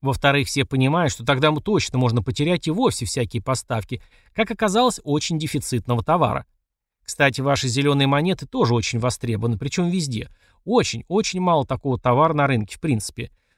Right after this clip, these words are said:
Ну, что там у нас по новым поставкам?» Мы со Станей переглянулись. Я со вздохом отвечаю: «Ну, по клею, боюсь, я тебя не порадую», развожу руками в стороны. «Времени, как понимаешь, у меня не было.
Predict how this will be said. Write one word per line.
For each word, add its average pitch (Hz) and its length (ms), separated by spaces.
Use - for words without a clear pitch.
Ну, 208 220
что - 160
там 143 140
у 135 40
нас 120 140
по 123 140
новым 120 180
поставкам?» 185 480
Мы 262 100
со 170 140
Станей 135 320
переглянулись. 123 720
Я 214 100
со 170 120
вздохом 131 360
отвечаю: 117 540
«Ну, 160 200
по 143 160
клею, 151 300
боюсь, 139 340
я 147 60
тебя 143 140
не 147 80
порадую», 175 480
развожу 120 360
руками 120 340
в - 40
стороны. 120 400
«Времени, 190 300
как - 160
понимаешь, 160 420
у 127 60
меня 135 120
не 131 180
было. 117 220